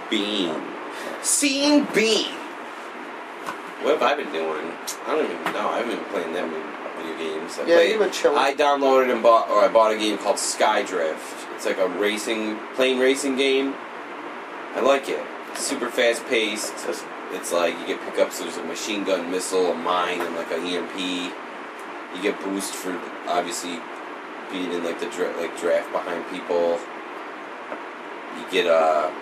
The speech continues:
Speaker 1: boost for, like, hugging walls and doing, like,
Speaker 2: Is there power ups, cool ones?
Speaker 1: There's just a repair, it's a machine gun,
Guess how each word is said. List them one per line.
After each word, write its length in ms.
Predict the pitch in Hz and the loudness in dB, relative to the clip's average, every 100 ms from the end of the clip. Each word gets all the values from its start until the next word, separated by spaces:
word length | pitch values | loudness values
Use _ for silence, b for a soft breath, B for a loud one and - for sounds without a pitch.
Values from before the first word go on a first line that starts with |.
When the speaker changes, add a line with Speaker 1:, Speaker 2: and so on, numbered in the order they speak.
| - | -8
Speaker 1:
boost 200 | 92 82 | -6 -4
for, 80 | 92 | -4
like, 80 | 82 | -2
hugging 340 | 98 87 87 | -2 0 -2
walls 420 | 85 85 85 85 | 2 4 4 4
and 120 | 87 85 | 0 -4
doing, 280 | 87 85 | -2 -2
like, 260 | 82 78 76 | -2 -2 -4
Speaker 2:
Is 120 | - | -4
there 120 | 127 - - | -4 -4 -6
power 320 | - 104 110 123 | 0 2 4 4
ups, 220 | - - | 2 -6
cool 120 | - 131 | -4 0
ones? 220 | 123 - - - - - - - - - - - | 0 -2 -6 -12 -12 -12 -12 -12 -12 -12 -12 -6
Speaker 1:
There's 160 | 101 | -4
just 140 | 101 - | -4 -4
a 40 | |
repair, 680 | - - - 131 120 120 - - - - - - - - - | -4 -4 2 4 6 6 2 -4 -12 -12 -12 -12 -12 -12 -8
it's 100 | 104 | -4
a 40 | |
machine 480 | 101 - - 120 107 | -2 -2 -2 -2 2
gun, 360 | 107 104 101 | 2 2 0